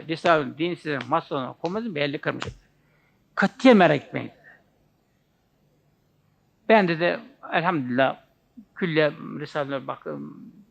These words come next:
bitti," dedi. "Ben onu bekliyordum," dedi. "Ben gideceğim," dedi.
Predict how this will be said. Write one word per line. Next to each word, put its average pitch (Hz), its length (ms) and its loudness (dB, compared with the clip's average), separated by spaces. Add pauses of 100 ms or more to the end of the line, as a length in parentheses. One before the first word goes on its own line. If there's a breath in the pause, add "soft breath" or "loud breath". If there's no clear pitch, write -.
(340)
bitti," 160 340 -6
dedi. 113 160 -18
"Ben 208 80 2
onu 165 140 -2
bekliyordum," 127 540 -10
dedi. 202 100 -14
"Ben 269 120 -4
gideceğim," 135 360 -4
dedi. - 320 -20